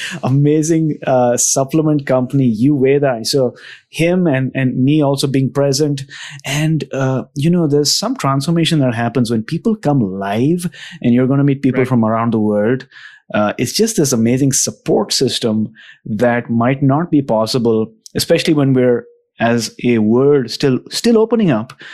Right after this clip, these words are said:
Speaker 1: uh, our economies, right? We're not there yet. It's not fully open yet.
Speaker 2: I agree. I agree. And, and the thing is, actually, I mean, you know,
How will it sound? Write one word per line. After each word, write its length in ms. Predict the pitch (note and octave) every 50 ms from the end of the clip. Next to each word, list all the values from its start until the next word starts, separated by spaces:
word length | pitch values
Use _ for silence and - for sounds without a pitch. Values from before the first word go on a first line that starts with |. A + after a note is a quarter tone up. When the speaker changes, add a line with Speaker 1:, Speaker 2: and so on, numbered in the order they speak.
| - - - - -
Speaker 1:
uh, 480 | A2 G#2+ G#2+ G#2+ G2+ - F#2+ F2+ E2 - -
our 200 | A2 A2+ A2+ A2+
economies, 560 | A2 A2 - A2 A2+ A#2 A2+ A2 G2+ F#2 -
right? 160 | G2+ A#2+ C3+
We're 100 | C3 C3
not 280 | B2+ C3+ D3 C3+ G#2+ G#2+
there 160 | A#2+ A2+ A2
yet. 200 | G#2+ G#2 F#2 F2+
It's 140 | G#2 - -
not 140 | C3 B2+ -
fully 520 | - - - - - C#3 C3+ C#3 C3+ A#2+
open 320 | A2+ G#2 G2+ - A2+ G#2 G2
yet. 240 | F#2 F2 F2 E2+ _ _ _ _ _ _ _ _ _ _ _ _ _ _ _ _ _ _ _ _ _ _ _ _ _ _ _ -
Speaker 2:
I 80 | F3+
agree. 340 | F#3+ E3+ D3 D#3+ D#3 C3 A#2+ - -
I 80 | E3
agree. 260 | F#3 F3 D3+ D#3+ F3 F3+
And, 120 | G3 G#3 G#3
and 220 | G3 G#3+ G#3+ G3 - _ _ _ _ _ _ _ -
the 120 | A3 A3
thing 160 | B3 C4 A#3
is, 140 | F#3 D#3 D3
actually, 340 | D3+ D3+ D3+ - - E3+ D#3+
I 40 | D3+
mean, 320 | D3+ D3+ D3+ C#3+ C3 A#2 _ _ -
you 120 | - D#3+ D3+
know, 120 | C#3 -